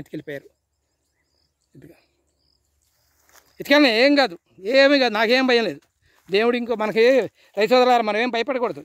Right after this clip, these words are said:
దేవుడు ఇంకో రకంగా ఎత్తాడు, దేవుడు చాలా గొప్పవాడు. నాకైతే ఏం భయం లేదు. చూస్తా ఎంతవరకు వస్తారో చూస్తా.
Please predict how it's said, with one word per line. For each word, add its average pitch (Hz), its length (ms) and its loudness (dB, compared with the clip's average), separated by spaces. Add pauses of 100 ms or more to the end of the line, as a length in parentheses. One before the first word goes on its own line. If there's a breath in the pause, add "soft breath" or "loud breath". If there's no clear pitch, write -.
(120)
దేవుడు 214 240 -2
ఇంకో 208 200 0
రకంగా 269 220 2
ఎత్తాడు, 180 220 -8 (300)
దేవుడు 208 260 -6
చాలా 220 200 -2
గొప్పవాడు. 180 300 -6 (880)
నాకైతే 220 440 2 (120)
ఏం 254 140 0
భయం 220 200 0
లేదు. 139 120 -10 (840)
చూస్తా 254 240 0 (240)
ఎంతవరకు 233 360 0
వస్తారో 233 280 -2
చూస్తా. 214 200 -4